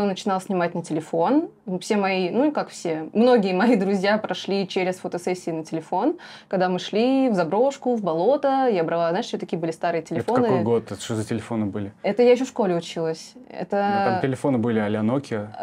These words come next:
Speaker 1: У меня был Sony Ericsson,
Speaker 2: Sony
Speaker 1: у него
Speaker 2: Ericsson.
Speaker 1: еще внизу такая штучка
Speaker 2: Выдвиж-,
Speaker 1: менялась,
Speaker 2: выдвижная.
Speaker 1: цветная была.
Speaker 2: Ага.
Speaker 1: Не, он был обычный уже,
Speaker 2: Что,
Speaker 1: вот.
Speaker 2: модель не помнишь?
Speaker 1: Не-а.
Speaker 2: Интересно.
Speaker 1: <laughs>
Speaker 2: Прикольно. Так.
Speaker 1: Вот, и у него там сколько-то мегапикселей было, и вот я на него снимала, вот.
Speaker 2: М,
Speaker 1: Потом
Speaker 2: интересно.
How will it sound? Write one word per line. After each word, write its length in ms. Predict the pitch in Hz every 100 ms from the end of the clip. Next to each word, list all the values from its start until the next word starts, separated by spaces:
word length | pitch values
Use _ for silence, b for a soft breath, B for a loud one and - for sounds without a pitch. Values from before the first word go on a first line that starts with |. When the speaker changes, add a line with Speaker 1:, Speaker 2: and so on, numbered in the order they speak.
| 202
Speaker 1:
У 40 |
меня 240 | 208 208 220
был 100 | 220
Sony 420 | 226 220 208 226
Ericsson, 520 | 320 - - 202 185
Speaker 2:
Sony 200 | 220 220
Speaker 1:
у 40 |
него 200 | 202 190
Speaker 2:
Ericsson. 20 | 208
Speaker 1:
еще 380 | 208 208 196 185
внизу 280 | 196 214 233
такая 220 | 220 185
штучка 320 | - 226 -
Speaker 2:
Выдвиж-, 120 | 185
Speaker 1:
менялась, 400 | - 226 269 214
Speaker 2:
выдвижная. 180 | - 190
Speaker 1:
цветная 340 | 214 190 175 175
была. 420 | 165 170 160 160 B 117
Speaker 2:
Ага. 320 | 104 95 214
Speaker 1:
Не, 160 | 220
он 140 | 180 226
был 100 | 349
обычный 500 | 349 220 - 180 170
уже, 160 | 165
Speaker 2:
Что, 120 | 165 180
Speaker 1:
вот. 60 |
Speaker 2:
модель 220 | 104 107 107
не 80 |
помнишь? 380 | 107 139 143 -
Speaker 1:
Не-а. 480 | 214 247 226 196 175 -
Speaker 2:
Интересно. 640 | 247 254 240 269 240 214
Speaker 1:
<laughs> 0 |
Speaker 2:
Прикольно. 420 | 220 - 208 202 - _
Так. 160 | 208 196
Speaker 1:
Вот, 300 | 196 185 185
и 500 | - 202 208 220 220
у 40 |
него 180 | 214 214
там 200 | 214 202
сколько-то 400 | 185 247 233 -
мегапикселей 580 | 185 180 175 311 - 214
было, 360 | 180 190 175 165
и 100 | 202
вот 140 | 233
я 60 | 202
на 80 | 208
него 160 | 185
снимала, 460 | 202 202 170 170 175 165 165 165 - - -
вот. 280 | 165 160 147
Speaker 2:
М, 280 | 117 120 113
Speaker 1:
Потом 320 | 139 247 240
Speaker 2:
интересно. 420 | 233 127 120 123